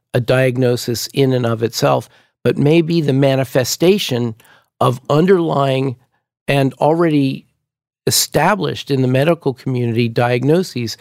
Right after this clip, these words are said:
such as attention deficit hyperactivity disorder, anxiety disorders, mood disorders of various kinds. So what we're really seeing pimu as is a syndrome that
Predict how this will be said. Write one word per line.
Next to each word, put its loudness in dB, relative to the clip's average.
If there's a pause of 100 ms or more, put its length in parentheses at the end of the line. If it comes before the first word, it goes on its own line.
(300)
such -2
as 0
attention -4
deficit -2
hyperactivity 0
disorder, -2 (300)
anxiety 0
disorders, -2 (160)
mood 2
disorders -2
of -2
various -2
kinds. -6 (460)
So 2 (200)
what 0
we're -2
really 4
seeing 0 (180)
pimu 0
as -2
is -2
a -2
syndrome 0 (420)
that 0